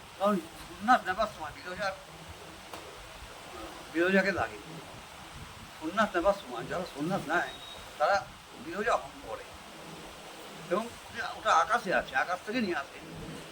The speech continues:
আকাশ থেকে নিয়ে, তোমরা দেখো, আকাশ থেকে মাছ পড়ে, ও মাছটা কোথা থেকে আসে আকাশে, বলো? মানে,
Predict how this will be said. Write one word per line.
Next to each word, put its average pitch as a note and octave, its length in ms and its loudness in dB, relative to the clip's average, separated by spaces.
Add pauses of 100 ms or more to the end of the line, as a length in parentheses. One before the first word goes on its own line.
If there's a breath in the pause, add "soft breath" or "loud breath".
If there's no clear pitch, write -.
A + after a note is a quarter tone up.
(340)
আকাশ G3 260 2
থেকে A#3 140 6
নিয়ে, F#3+ 140 8
তোমরা G#3 260 8
দেখো, A#3 380 10
আকাশ - 320 4
থেকে A#3+ 140 2
মাছ F#3 240 2 (140)
পড়ে, A#2 140 -6 (500)
ও A3 40 0
মাছটা B3 280 8
কোথা B3 220 4
থেকে A3+ 200 0
আসে F3+ 180 2
আকাশে, F3+ 340 0
বলো? F3 180 -8 (1300)
মানে, A3+ 140 2